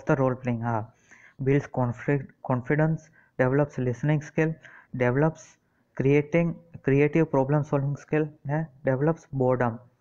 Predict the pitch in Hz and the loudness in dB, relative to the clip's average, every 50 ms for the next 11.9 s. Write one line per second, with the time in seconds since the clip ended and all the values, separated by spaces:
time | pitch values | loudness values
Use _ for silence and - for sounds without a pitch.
0 | _ _ _ _ _ - - - - - - - _ _ - 135 143 147 170 170 | _ _ _ _ _ -20 -20 -20 -20 -20 -20 -20 _ _ -2 0 0 0 0 -2
1 | 170 - _ _ _ _ _ _ _ 139 151 170 151 - - 143 160 156 - 143 | -4 -6 _ _ _ _ _ _ _ 2 2 2 2 2 0 0 0 2 2 2
2 | 135 151 151 - - _ - 135 127 - 135 - 131 123 135 156 156 151 - 160 | 2 2 0 -2 -8 _ -2 0 0 0 -2 -2 -2 0 2 2 2 2 2 2
3 | 156 160 160 151 - - - 131 131 131 135 147 147 147 156 151 156 151 143 143 | 2 2 2 0 -2 -4 -6 -2 0 2 2 2 2 2 0 0 2 0 2 0
4 | 143 139 139 - 135 127 120 117 - - - - 135 135 - - 135 127 117 113 | 0 0 2 0 0 2 0 -2 -4 -6 -4 -4 -4 -4 -2 -4 -2 -2 -2 -4
5 | - _ _ _ _ - - - _ - 170 165 170 - - - 143 143 147 170 | -8 _ _ _ _ -20 -20 -8 _ 0 0 0 0 -4 -8 -2 0 2 2 4
6 | 185 175 143 135 139 - _ _ _ _ _ _ _ _ _ _ _ _ _ _ | 4 2 2 0 -4 -8 _ _ _ _ _ _ _ _ _ _ _ _ _ _
7 | _ _ _ _ _ _ _ _ _ _ _ _ 139 156 165 - - 135 131 143 | _ _ _ _ _ _ _ _ _ _ _ _ 0 0 0 0 0 0 2 2
8 | 160 156 147 - - - - 170 160 151 143 - 175 175 165 - 151 160 160 160 | 2 2 0 -2 -4 -2 0 0 2 2 2 2 0 0 2 2 2 4 4 4
9 | 156 143 - - 170 170 165 139 120 123 123 135 156 165 151 131 127 127 - 147 | 2 0 0 0 2 2 2 2 2 0 2 2 2 2 2 0 -2 -2 -2 -4
10 | 127 - 127 117 120 - - 117 110 - - - 131 - - 131 139 139 - 160 | -2 -2 -2 -4 -4 -6 -8 -8 -8 -8 -4 -4 -4 -2 -2 -4 -4 -2 -2 -2
11 | 151 131 127 123 127 135 139 - - - _ _ - 127 123 123 123 120 | -2 0 0 0 0 0 0 -2 -4 -12 _ _ -2 0 0 2 0 0